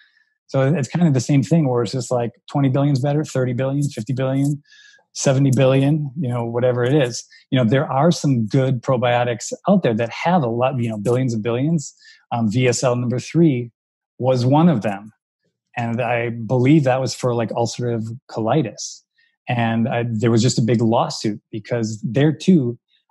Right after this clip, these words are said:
um, I don't wanna misquote, but they, I believe they've, they've,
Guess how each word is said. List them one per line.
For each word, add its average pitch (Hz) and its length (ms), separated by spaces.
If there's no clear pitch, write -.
um, 113 460
I 143 60
don't 131 100
wanna 120 280
misquote, 120 760
but 117 160
they, 127 360
I 120 80
believe 131 500
they've, 123 300
they've, 120 260